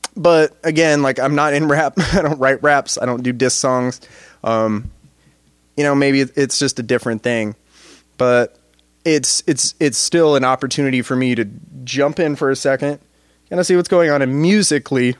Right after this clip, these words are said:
on the music side, <laughs> what's getting done, you know, and that's where I, I feel I, I have to really nitpick for value, you know, in,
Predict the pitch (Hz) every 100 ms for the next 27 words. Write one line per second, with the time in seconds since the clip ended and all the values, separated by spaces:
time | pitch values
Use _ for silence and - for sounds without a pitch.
0 | - 135 135 151 196 196 160 - 139 131
1 | 123 135 - - 147 - _ _ _ -
2 | 123 - 143 151 151 190 135 113 _ _
3 | _ _ _ 107 113 123 117 110 - 120
4 | 123 127 147 143 135 123 120 117 131 127
5 | 120 - 123 123 120 139 127 120 113 127
6 | - - 117 - - _ - - 123 113
7 | 117 117 120 123 107 110 - - 139 113
8 | 110 107 110 110